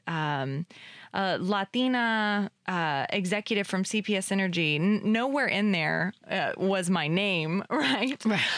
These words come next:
Speaker 1: Or, um, obviously they talked about my pedigree. The best one, ladies,
Speaker 2: Uh-oh.
Speaker 1: was Jenna from the block.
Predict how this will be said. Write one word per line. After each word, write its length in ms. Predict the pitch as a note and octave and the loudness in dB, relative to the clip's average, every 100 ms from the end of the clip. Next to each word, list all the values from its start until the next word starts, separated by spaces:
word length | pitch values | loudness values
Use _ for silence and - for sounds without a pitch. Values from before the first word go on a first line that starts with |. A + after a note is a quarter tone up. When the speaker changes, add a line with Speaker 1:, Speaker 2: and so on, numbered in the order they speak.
| - | -2
Speaker 1:
Or, 420 | A3 G#3+ G3 F#3 D#3+ | 0 0 2 2 0
um, 300 | F#3+ F3+ E3+ | 0 0 0
obviously 400 | E3 F3+ F3+ F#3 | 0 0 -2 0
they 140 | F3 E3 | 0 0
talked 260 | F3 E3 | -2 -2
about 160 | D#3+ D#3 | -2 -2
my 100 | D3+ | 0
pedigree. 380 | D#3+ E3+ F3 D3+ | 0 -2 0 0
The 100 | E3+ | 0
best 380 | E3 G#3 A3+ F#3+ | 0 -2 -2 -2
one, 360 | D#3 - F3 - _ | -2 -2 -4 -8 _
ladies, 500 | E3 E3+ D3+ C#3+ - - | -2 0 0 -4 -6 -4
Speaker 2:
Uh-oh. 80 | E3 | 0
Speaker 1:
was 360 | C3+ D3 D3 - - _ _ _ _ _ _ E3 | 0 -2 -4 -10 -20 _ _ _ _ _ _ -2
Jenna 340 | D3+ F#3+ F#3+ | 0 2 0
from 220 | F#3 F3+ | 0 0
the 80 | E3+ | 0
block. 480 | D3 C3+ B2 - | 0 0 0 -2